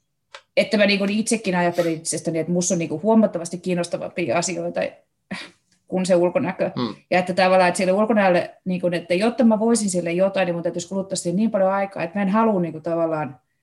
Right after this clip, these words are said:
Speaker 1: siihen, että mä voin niinku jumpata omaksi ilokseni, mutta mä en halua jumpata sen takia, että mä saisin jonkun unelmavartalon.
Speaker 2: Mm.
Speaker 1: Tai jotenkin. Ja sitten, että se toisaalta se mun unelmavartalo on jo niinku niin kaukana,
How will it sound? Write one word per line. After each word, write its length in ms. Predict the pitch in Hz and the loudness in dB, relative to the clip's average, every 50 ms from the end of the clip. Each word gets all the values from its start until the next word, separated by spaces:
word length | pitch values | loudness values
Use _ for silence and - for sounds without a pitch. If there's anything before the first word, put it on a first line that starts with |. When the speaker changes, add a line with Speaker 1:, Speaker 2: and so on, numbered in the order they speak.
| _ _ _ _ _ _ _ _ _ _ _ _ _ _ _ | _ _ _ _ _ _ _ _ _ _ _ _ _ _ _
Speaker 1:
siihen, 560 | _ _ - - 196 202 185 170 156 131 - - _ _ _ _ _ _ _ _ _ _ | _ _ -6 -2 2 2 2 2 2 -2 -6 -12 _ _ _ _ _ _ _ _ _ _
että 160 | 208 196 226 | -2 2 2
mä 60 | 233 | 2
voin 180 | 226 247 262 240 | 4 6 6 6
niinku 180 | 240 208 190 190 | 6 4 2 0
jumpata 440 | 190 214 226 226 226 208 - 180 | 0 2 2 2 2 2 2 2
omaksi 320 | 175 180 185 180 175 - 180 | 2 2 2 0 -2 -2 -2
ilokseni, 360 | 170 175 175 175 - 170 170 | -2 -2 -2 -4 -4 -6 -4
mutta 140 | 170 156 165 | -4 -4 -4
mä 120 | 165 165 | -4 -4
en 80 | 170 165 | -2 -2
halua 180 | 170 170 165 | 0 0 0
jumpata 340 | 156 165 170 165 170 160 - | 0 -2 -2 -4 -4 -6 -6
sen 160 | 151 - 175 | -6 -6 -6
takia, 140 | 156 156 160 | -6 -6 -6
että 120 | 151 - 143 | -6 -8 -8
mä 40 | |
saisin 200 | 147 156 156 156 | -6 -6 -4 -4
jonkun 420 | 156 151 147 - 151 147 - - _ _ _ _ _ _ _ | -4 -6 -6 -8 -12 -12 -12 -14 _ _ _ _ _ _ _
unelmavartalon. 880 | 175 175 170 156 160 160 156 143 - - 185 185 - - 143 - - - _ | -10 -8 -8 -8 -8 -8 -8 -8 -8 -6 -6 -6 -6 -6 -8 -8 -10 -8 _
Speaker 2:
Mm. 260 | 151 151 143 123 - - _ - - | 0 0 0 -2 -4 -12 _ -16 -4
Speaker 1:
Tai 160 | - 202 196 | 0 0 2
jotenkin. 480 | 196 202 196 - 214 196 185 190 175 - - _ - - - - _ _ _ | 2 0 -2 -2 -4 -2 0 -2 -2 -2 -8 _ -20 -20 -20 -20 _ _ _
Ja 80 | - 190 | 0 0
sitten, 180 | 214 202 208 208 | 0 2 0 0
että 60 | - | -2
se 60 | - | 2
toisaalta 300 | - 220 220 220 208 202 | 4 4 6 6 4 2
se 80 | 185 196 | 0 -2
mun 160 | 190 190 196 | -2 0 2
unelmavartalo 800 | 208 214 214 202 185 185 175 175 175 175 175 - 185 175 170 180 | 4 4 4 4 2 0 0 0 0 -2 -2 -2 -2 0 2 2
on 80 | 175 180 | 2 2
jo 80 | 180 | 0
niinku 160 | 170 170 170 | 0 0 0
niin 220 | 180 190 208 214 185 | 0 2 0 0 2
kaukana, 640 | - 214 202 202 196 196 196 175 160 165 160 - | 2 2 2 2 2 2 0 0 0 -4 -6 -12